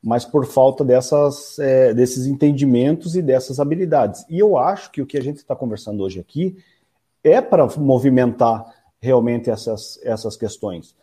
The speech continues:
É pra que você, talvez, daqui ao, a, a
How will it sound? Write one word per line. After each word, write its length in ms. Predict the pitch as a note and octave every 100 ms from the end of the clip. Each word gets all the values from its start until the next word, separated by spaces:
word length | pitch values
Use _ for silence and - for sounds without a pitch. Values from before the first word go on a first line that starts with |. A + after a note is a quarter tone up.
| _ _
É 160 | B2+ F3
pra 180 | G#3 F#3+
que 140 | E3+
você, 500 | B2 B2 - B2+ F3+
talvez, 580 | A#3 D3 A2+ A2+ D3 G3
daqui 380 | D3+ B2+ - C#3
ao, 400 | B2+ A#2+ A2+ -
a, 140 |
a 20 | A2